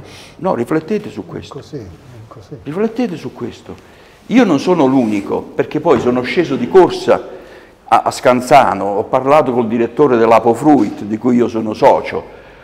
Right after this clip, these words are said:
Speaker 1: Ho detto: "Senti", dico Nicolino, co-, co-, "come facciamo?" Dico: "Ma ci abbiamo una soluzione." Mi ha detto: "Dottore, io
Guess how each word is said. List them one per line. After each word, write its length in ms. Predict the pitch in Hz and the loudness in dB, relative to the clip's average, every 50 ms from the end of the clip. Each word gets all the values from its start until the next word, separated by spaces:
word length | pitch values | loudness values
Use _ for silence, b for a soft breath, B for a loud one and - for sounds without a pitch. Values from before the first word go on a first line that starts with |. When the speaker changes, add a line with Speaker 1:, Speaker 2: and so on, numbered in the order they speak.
| B B | B B
Speaker 1:
Ho 100 | B - | B -2
detto: 300 | 202 214 220 208 - 220 | -2 -2 -2 -4 -4 -4
"Senti", 720 | 202 214 208 170 135 156 151 151 160 165 165 170 170 170 170 | -2 0 0 -2 0 -2 -2 -2 -2 -2 -4 -4 -6 -8 -8
dico 200 | 160 143 156 180 | -10 -10 -10 -8
Nicolino, 380 | 180 180 175 170 175 175 156 - B B B B B B B B | -6 -4 -2 -2 -2 -2 -4 -4 B B B B B B B B
co-, 160 | - 220 208 | -4 -4 -4
co-, 140 | 208 220 214 | -2 -4 -4
"come 200 | - 240 220 208 | -4 -4 -6 -2
facciamo?" 640 | 156 160 120 - - - 160 127 - - 95 113 143 | 0 0 0 0 2 2 4 4 4 4 0 0 0
Dico: 200 | 170 180 185 196 | 0 0 0 0
"Ma 160 | 202 190 185 | 0 0 0
ci 120 | 208 202 | 0 0
abbiamo 240 | 196 180 208 196 185 | 2 2 2 4 4
una 100 | 151 139 | 4 4
soluzione." 760 | 139 143 127 113 107 - - - 165 139 107 87 85 85 78 76 - - - - B B B B B B B B B | 4 4 2 2 0 -4 -2 2 4 4 4 2 -2 -6 -10 -12 -14 -18 -20 -20 B B B B B B B B B
Mi 100 | - 202 | -8 -8
ha 60 | 202 | -6
detto: 240 | 180 202 202 - 190 | -6 -8 -8 -8 -6
"Dottore, 340 | 190 202 196 - - - - - - - - _ - | -6 -6 -6 -6 -12 -12 -12 -14 -20 -20 -20 _ -12
io 460 | - 214 240 262 254 214 - - - | -8 -6 -4 -2 -2 -4 -4 -6 -12